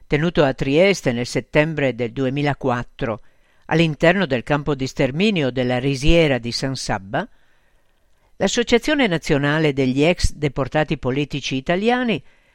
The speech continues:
ha voluto innanzitutto rievocare la lotta epocale che le donne e gli uomini di Europa furono chiamati a combattere dal millenovecentotrentanove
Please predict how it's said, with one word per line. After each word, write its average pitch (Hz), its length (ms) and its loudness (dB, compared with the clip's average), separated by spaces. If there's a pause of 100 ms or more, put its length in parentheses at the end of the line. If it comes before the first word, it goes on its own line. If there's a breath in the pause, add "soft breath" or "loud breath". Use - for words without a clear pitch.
(180)
ha 202 80 -4
voluto 165 580 2
innanzitutto 160 1080 -2
rievocare 170 920 0 (100)
la 170 160 0
lotta 165 400 2
epocale 135 840 -2 (460 soft breath)
che 180 160 4
le 180 140 4
donne 247 360 2
e 160 60 2
gli 143 160 2
uomini 156 480 2
di 143 100 0
Europa 175 680 0
furono 180 400 0
chiamati 214 480 0
a 160 60 2
combattere 131 800 -2
dal 127 180 -4
millenovecentotrentanove 156 1800 -2